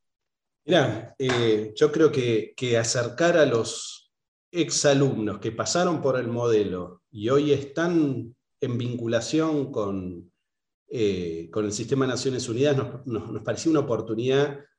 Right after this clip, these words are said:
eh, única para acercar a los chicos algo que, que parece que está muy lejos, pero que, que está mucho más al alcance de la mano de lo que creemos, ¿no? Eh,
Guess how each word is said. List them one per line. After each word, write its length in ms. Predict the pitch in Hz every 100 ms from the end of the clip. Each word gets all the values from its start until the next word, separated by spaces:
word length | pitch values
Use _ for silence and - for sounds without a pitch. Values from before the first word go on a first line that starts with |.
| _ _
eh, 400 | - 113 101 98
única 420 | 123 143 151 143
para 200 | 117 107
acercar 520 | - 120 113 185 151 117
a 60 |
los 160 | 101 101
chicos 460 | 131 131 143 -
algo 280 | 143 147 143
que, 260 | 123 104 101
que 120 | 127
parece 420 | 139 147 190 165
que 60 | 123
está 180 | - 156
muy 160 | 139
lejos, 360 | 143 147 170 -
pero 260 | 131 117 107
que, 280 | 110 104 101
que 80 |
está 180 | 117 156
mucho 260 | 165 165 156
más 200 | 143 147
al 80 | 123
alcance 300 | 143 139 135
de 40 |
la 60 | 110
mano 240 | 127 135
de 80 | 104
lo 160 | 98
que 120 | - 92
creemos, 480 | 101 98 90 80
¿no? 280 | 104 120 131 - _ _ _ -
Eh, 400 | 117 101 95